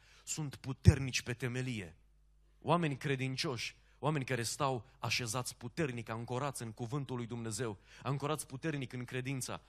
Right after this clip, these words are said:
în Dumnezeu. Omul care este în confuzie, dă vina pe alții. Uitați-vă, spune cuvântul lui Dumnezeu,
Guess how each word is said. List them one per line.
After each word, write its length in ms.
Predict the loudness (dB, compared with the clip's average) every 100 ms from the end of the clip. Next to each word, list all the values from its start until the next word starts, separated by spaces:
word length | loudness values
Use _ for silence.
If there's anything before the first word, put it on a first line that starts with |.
| -12
în 180 | -4 -2
Dumnezeu. 560 | 0 -2 -2 -2 -4 -8 -20 -20 -20 -20 -18 -2
Omul 220 | 2 2
care 420 | 4 2 0 -4 -10 -20 -2
este 420 | 0 2 2 0
în 200 | 0 -2
confuzie, 840 | 0 0 -2 -2 -2 -2 -4 -6 -10 -20 -20 _
dă 200 | -4 -2
vina 260 | 0 0 -2
pe 120 | 0
alții. 440 | 0 0 -4 -8 -12 _ _ _
Uitați-vă, 400 | -4 -4 -2 -2
spune 260 | -2 0 0
cuvântul 380 | 2 0 2
lui 120 | -2 -2
Dumnezeu, 460 | 0 2 2 0